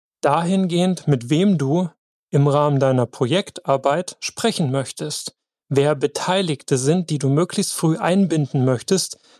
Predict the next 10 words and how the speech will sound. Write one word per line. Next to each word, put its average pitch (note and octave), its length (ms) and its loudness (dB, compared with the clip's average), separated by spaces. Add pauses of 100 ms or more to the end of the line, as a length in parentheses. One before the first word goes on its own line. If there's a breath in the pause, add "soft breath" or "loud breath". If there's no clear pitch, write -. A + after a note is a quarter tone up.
damit C3+ 380 0
der A#2+ 260 -2
Handover, C3+ 720 0
der A#2+ 260 -4
Handshake D3 600 -2 (240)
am B2+ 160 -2
Ende F#3 220 2
deines C#3+ 260 -2
Projektes C#3+ 680 -2
reibungslos C3+ 720 0